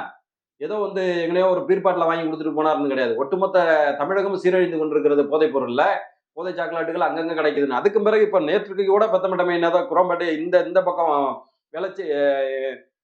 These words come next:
இந்த கே கே நகர் பக்கமா இந்த பக்கமா பிடிச்சிருக்கிறாங்க. தொடர்ந்து வந்து நடந்துகிட்டு தானே இருக்கு. இப்ப ஒட்டுமொத்தமாக வந்து சமுதாயத்தை சீரழிக்கின்ற இதை வந்து நீங்க அதை தவறா எடுத்துக்கிட்டு கில்ட்டி கான்சியஸ் வரணும், உங்களுக்கு குற்ற உணர்வு வரணும். அதை விட்டுட்டு நீங்க பேசுறவங்களை மிரட்டி பார்ப்பது என்பது வந்து,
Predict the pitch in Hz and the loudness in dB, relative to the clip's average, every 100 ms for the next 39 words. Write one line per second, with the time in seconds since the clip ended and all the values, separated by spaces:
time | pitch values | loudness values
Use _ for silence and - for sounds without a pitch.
0 | _ 139 175 180 190 180 175 175 190 180 | _ -10 -6 -4 -2 -2 -2 -4 -2 -2
1 | 175 165 165 156 143 131 117 110 - - | -2 -2 -2 -4 -6 -4 -2 -2 -4 -4
2 | 185 240 247 262 220 196 190 190 170 170 | 0 0 2 2 4 2 2 0 2 2
3 | 156 131 160 185 110 - _ - 220 202 | 2 0 2 2 0 -6 _ -12 -8 -4
4 | 214 220 233 247 247 247 214 208 220 202 | -4 -2 -2 -2 0 2 2 4 4 4
5 | 175 190 226 214 196 214 214 214 196 196 | 0 0 0 2 2 4 2 2 0 4
6 | 196 214 226 208 214 185 208 180 254 254 | 4 4 2 2 0 0 2 2 2 2
7 | 208 226 220 220 175 147 214 226 220 202 | 2 0 0 -2 -2 -2 -2 2 2 2
8 | 175 151 156 147 135 123 120 - 139 196 | -2 0 0 0 -4 -4 -6 -12 -4 0
9 | 170 208 208 165 131 110 _ _ _ - | 2 4 4 2 0 -8 _ _ _ -12
10 | 170 208 226 220 214 202 185 196 220 214 | -6 -6 -4 -2 -2 -2 -2 0 2 4
11 | 220 202 196 185 175 151 175 208 208 175 | 4 4 4 4 2 0 0 0 2 2
12 | 165 165 165 156 160 151 175 170 135 120 | 2 2 2 2 4 2 4 2 2 -2